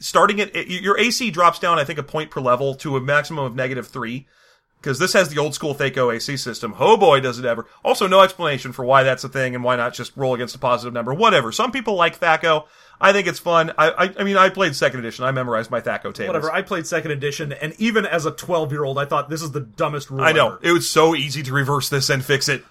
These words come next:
Speaker 2: Like, that's, that's my biggest thing. Whenever anyone talks about, like, the old first edition D and D or all of these old role-playing games, and they go, "Well, look, they're, they're old. People hadn't refined things that well." And I go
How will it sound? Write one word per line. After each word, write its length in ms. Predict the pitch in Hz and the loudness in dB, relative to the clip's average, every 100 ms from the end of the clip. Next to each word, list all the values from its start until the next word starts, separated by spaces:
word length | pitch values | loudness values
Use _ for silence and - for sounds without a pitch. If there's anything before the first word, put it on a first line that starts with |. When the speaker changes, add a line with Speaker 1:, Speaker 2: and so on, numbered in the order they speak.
| - | -4
Speaker 2:
Like, 340 | 170 185 - | -4 -4 -2
that's, 280 | - 339 - | 4 4 2
that's 260 | 143 254 254 | -2 0 0
my 80 | 202 | -2
biggest 300 | 175 156 - | -2 -6 -6
thing. 120 | 147 | -6
Whenever 280 | 139 175 160 | -2 -2 -2
anyone 240 | 160 143 | -4 -8
talks 400 | 131 123 139 - - | -8 -8 -8 -10 -10
about, 460 | 139 135 127 127 _ _ - | -6 -2 -2 -2 _ _ -6
like, 340 | 143 135 - _ _ - | -6 -6 -10 _ _ -4
the 180 | 165 | -2
old 320 | 208 202 208 - | 2 2 2 2
first 240 | 202 - | 2 2
edition 360 | 170 170 180 160 | -4 -6 -6 -6
D 160 | 175 | -6
and 120 | 165 143 | -6 -4
D 300 | 160 139 135 | -4 -4 -4
or 300 | 143 139 - _ | -2 -4 -6 _
all 140 | 170 220 | -4 -2
of 80 | 208 | 0
these 160 | 185 | -2
old 260 | 180 170 143 | -2 -2 0
role-playing 440 | 160 156 147 135 | -2 -2 -6 -6
games, 240 | 131 127 123 | -8 -10 -8
and 60 | |
they 40 | 170 | -2
go, 240 | 160 139 _ _ | -2 -2 _ _
"Well, 280 | - 185 208 | -4 4 4
look, 300 | 190 156 - _ _ - | 4 0 -2 _ _ -6
they're, 300 | 151 302 - 143 | 0 0 -2 0
they're 340 | 190 214 - | 4 4 4
old. 400 | 220 175 127 127 _ | 4 4 0 -6 _
People 320 | - 302 302 226 | -6 -4 -2 0
hadn't 320 | 185 160 170 | 0 -2 -4
refined 500 | 190 320 320 294 190 | -2 2 4 2 0
things 280 | 160 143 135 | -4 -4 -4
that 160 | 143 | -4
well." 100 | 143 | -4
And 80 | 143 | -4
I 60 | 160 | -2
go 240 | 160 147 | -2 -2